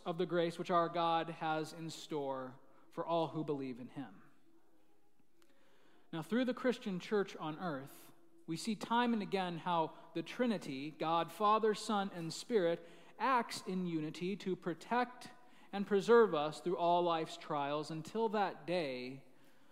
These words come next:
when we pass through this vale of tears and sorrow into the glory of the life of the world to come. And so, therefore, do not lose heart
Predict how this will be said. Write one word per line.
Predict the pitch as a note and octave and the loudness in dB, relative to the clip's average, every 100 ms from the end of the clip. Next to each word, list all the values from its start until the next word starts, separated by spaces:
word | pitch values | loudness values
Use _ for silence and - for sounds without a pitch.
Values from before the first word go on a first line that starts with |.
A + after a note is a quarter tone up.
| - - - | -20 -16 -6
when | E3+ | -2
we | F#3 | -2
pass | F#3 A3 A#3 A#3 | 0 2 2 0
through | - G#3+ | -2 0
this | G3 E3+ | 0 -2
vale | E3 F3+ F3 F3 | 2 4 4 2
of | - | 0
tears | - E3+ F3 F3+ E3+ | -2 2 2 2 -2
and | D3 | -6
sorrow | C3 E3 D#3 D#3 D#3 D#3+ E3 - - - - | -4 0 4 4 4 0 -4 -12 -20 -20 -2
into | G#3+ A3 | 2 4
the | G#3+ | 4
glory | F3+ F#3 F3+ F3 | 2 4 4 4
of | D#3+ | 0
the | E3+ | -2
life | D3+ D3 B2+ B2+ - | 0 0 0 -6 -12
of | C3 | -10
the | C#3+ | -8
world | C3 B2+ A#2+ A#2+ | -4 -4 -6 -10
to | |
come. | C3 F3 C3+ F#2 - - - - - - - - - - - - - - - - | -10 -6 -6 -6 -18 -20 -20 -20 -20 -20 -20 -20 -20 -20 -20 -20 -20 -20 -20 -18
And | - | -4
so, | - F#3 C3 E3+ F3+ - - - - | 2 2 2 -4 -10 -18 -20 -20 -10
therefore, | - B2 - A#2+ F#3 B3 - - - - - - - - | -8 -8 -8 -4 -2 -2 -6 -20 -20 -20 -20 -20 -18 -2
do | F3+ | 2
not | G#3+ A3+ | 2 2
lose | A3 G#3 | -4 -4
heart | - E3+ D3+ E3 | 2 2 2 -2